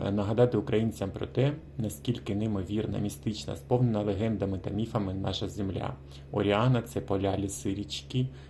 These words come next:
та озера, в яких вікують духи та язичницькі створіння. Це таємний надзвичайний світ,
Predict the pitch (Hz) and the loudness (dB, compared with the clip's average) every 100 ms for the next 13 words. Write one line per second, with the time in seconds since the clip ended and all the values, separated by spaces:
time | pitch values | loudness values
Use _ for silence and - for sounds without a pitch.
0 | - - 98 98 95 98 95 95 101 - | -10 0 2 2 0 0 0 -4 -6 -4
1 | 117 - - - - - - - - 101 | -6 -6 -16 -16 -16 -18 -18 -18 -8 -4
2 | 107 139 135 104 87 123 143 - - 104 | 0 6 6 6 4 4 4 -2 2 4
3 | 101 92 117 - 110 107 - 101 - - | 4 0 -2 -2 -2 -4 -8 -10 -10 -10
4 | - 98 95 95 92 - - - - 110 | -2 0 0 -2 -4 -6 -6 -6 0 4
5 | 131 123 104 98 101 98 101 98 95 - | 4 4 2 -2 -4 -2 0 2 0 -6
6 | 110 123 | 0 0